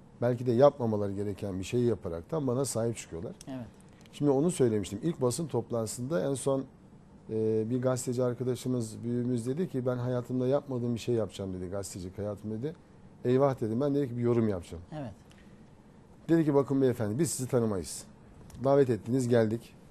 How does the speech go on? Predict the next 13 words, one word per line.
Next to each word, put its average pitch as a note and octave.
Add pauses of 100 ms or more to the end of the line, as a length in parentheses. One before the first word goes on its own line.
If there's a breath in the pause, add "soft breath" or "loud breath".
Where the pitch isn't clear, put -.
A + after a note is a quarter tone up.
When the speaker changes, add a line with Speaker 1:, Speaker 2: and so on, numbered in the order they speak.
Speaker 1:
Ben" B2+
dedi, A#2+
"işte A#2
yirmi B2
yıldır G#2
bu A#2
bölgede G#2
gazeteciyim. G#2 (460)
Haftalık A2+
yayın A#2+
yaparım F#2
vesaire G#2
vesaire. G2+